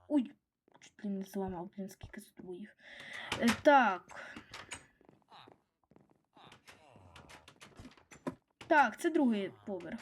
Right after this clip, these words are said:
Я вам буду вже всю школу. Це спортзал. Ось так він виглядає. Це, типу, волейбольна штучка оця.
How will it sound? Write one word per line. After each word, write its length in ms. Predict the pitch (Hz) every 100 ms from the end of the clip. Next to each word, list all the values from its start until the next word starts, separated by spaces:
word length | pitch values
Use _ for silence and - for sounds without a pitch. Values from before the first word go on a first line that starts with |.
| -
Я 140 | 262
вам 200 | 233 220
буду 200 | 214 214
вже 100 | 208
всю 260 | 208 - 381
школу. 340 | - 330 311 311 - - -
Це 220 | - 349
спортзал. 640 | - 294 277 208 185 175 -
Ось 260 | 233 -
так 260 | - 165 - 170
він 120 | 180
виглядає. 1600 | 190 196 185 - - 170 - _ _ - - - _ 202 196 285 381
Це, 140 | 320
типу, 500 | 285 254 277 233 185
волейбольна 600 | 226 220 214 214 214 190
штучка 440 | - - 302 - 208
оця. 300 | 202 -